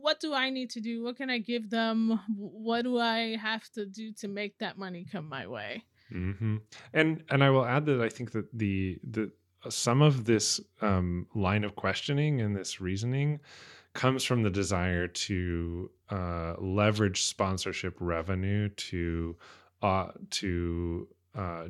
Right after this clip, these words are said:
Speaker 2: decrease the amount of ticket revenue you might need from
Speaker 1: Right.
Speaker 2: your audience, right? And so it's a, it's a, a little bit of a give and take in trying to, um, tease out how, how, how do I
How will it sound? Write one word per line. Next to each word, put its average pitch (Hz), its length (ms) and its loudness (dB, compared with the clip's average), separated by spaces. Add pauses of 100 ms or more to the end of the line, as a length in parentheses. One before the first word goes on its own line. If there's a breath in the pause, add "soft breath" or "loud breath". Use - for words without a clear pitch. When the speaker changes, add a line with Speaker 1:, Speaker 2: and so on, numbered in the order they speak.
Speaker 2:
decrease 107 600 0
the 95 160 -4
amount 85 380 -6
of 85 300 -8
ticket 180 280 -2
revenue 80 640 -8 (140)
you 104 120 -4
might 82 260 -8
need 90 440 -6
from - 240 -8
Speaker 1:
Right. 160 140 0
Speaker 2:
your 151 100 -4
audience, 117 500 -4
right? 87 220 0
And 92 120 -6
so 90 340 2
it's 101 260 -6
a, 87 240 0 (360 loud breath)
it's 107 220 -2
a, 98 140 2 (240)
a 98 160 2
little 143 260 6
bit 139 120 6
of 123 100 6
a 117 60 6
give 110 200 4
and 107 160 6
take 110 300 0
in 95 120 0
trying 90 380 0
to, 85 460 -2 (500 loud breath)
um, 85 840 -2
tease 113 360 2
out 95 220 2
how, 123 920 2 (500)
how, 143 680 2
how - 180 2
do 151 160 6
I 110 320 8